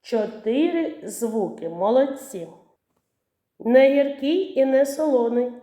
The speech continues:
а солодкий і червоний. Як же зветься цей товстун? Здогадалися? Кавун. Молодці. Скільки звуків у слові кавун?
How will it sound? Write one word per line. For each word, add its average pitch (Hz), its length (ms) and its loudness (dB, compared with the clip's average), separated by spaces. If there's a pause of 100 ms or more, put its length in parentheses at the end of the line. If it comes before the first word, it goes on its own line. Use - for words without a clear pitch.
(480)
а 247 180 4
солодкий 269 880 2
і 277 40 -8
червоний. 247 840 0 (520)
Як 254 420 2
же - 200 -4
зветься 233 720 -2 (140)
цей 220 240 -4
товстун? 220 800 -8
Здогадалися? 196 1500 -2 (2750)
Кавун. 262 800 2
Молодці. 220 1080 -4 (280)
Скільки 196 720 -4
звуків 196 720 -2
у 202 60 -6
слові 240 600 -4
кавун? 208 640 -2